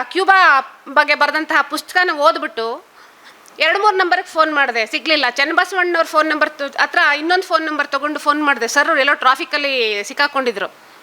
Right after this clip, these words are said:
ಅವ್ರು ಒಂದೇ ಅಂದ್ರು, "ಹತ್ತು ನಿಮಿಷ ಕೊಡು ತಾಯಿ, ನಾನು ಮನೆಗೆ ಹೋದ ತಕ್ಷಣ ಫಸ್ಟ್ ನಿನಗೆ ಫೋನ್ ಮಾಡ್ತೀನಿ" ಅಂತ. ಆ ಫಿಶ್ ಮಾರ್ಕೆಟಿಗೆ ಒಮ್ಮೆ ಕರೆಸಿದ್ರು. ಅಂದ್ರೆ ಈ ಜಗತ್ತು ನನಗೆ ಎಲ್ಲ ಲೇಖಕರು, ಇಲ್ಲಿ ನಾವು ಎಷ್ಟೋ ಜನ ಲೇಖಕರು ನನ್ನ ಮುಖ ನೋಡಿಲ್ಲ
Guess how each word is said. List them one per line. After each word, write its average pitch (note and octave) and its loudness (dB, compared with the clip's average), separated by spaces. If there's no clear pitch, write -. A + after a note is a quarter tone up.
ಅವ್ರು C#4 4
ಒಂದೇ D4+ 0
ಅಂದ್ರು, D#4 0
"ಹತ್ತು D#4+ -2
ನಿಮಿಷ G#4 4
ಕೊಡು F4+ 0
ತಾಯಿ, C#4+ 0
ನಾನು B3 -2
ಮನೆಗೆ C4+ 2
ಹೋದ E4 4
ತಕ್ಷಣ D#4 -6
ಫಸ್ಟ್ B3+ -4
ನಿನಗೆ C#4+ -2
ಫೋನ್ C4 -2
ಮಾಡ್ತೀನಿ" C4 0
ಅಂತ. F3 -8
ಆ B3 -2
ಫಿಶ್ E4+ 0
ಮಾರ್ಕೆಟಿಗೆ F4+ 2
ಒಮ್ಮೆ D4 2
ಕರೆಸಿದ್ರು. - -4
ಅಂದ್ರೆ F#4 -2
ಈ E4 -2
ಜಗತ್ತು C#4+ -2
ನನಗೆ F#4 -2
ಎಲ್ಲ F4 2
ಲೇಖಕರು, G4+ 0
ಇಲ್ಲಿ F4+ 2
ನಾವು D#4 0
ಎಷ್ಟೋ C4+ 2
ಜನ F4 -2
ಲೇಖಕರು E4 0
ನನ್ನ D4 0
ಮುಖ C#4 -2
ನೋಡಿಲ್ಲ D4 0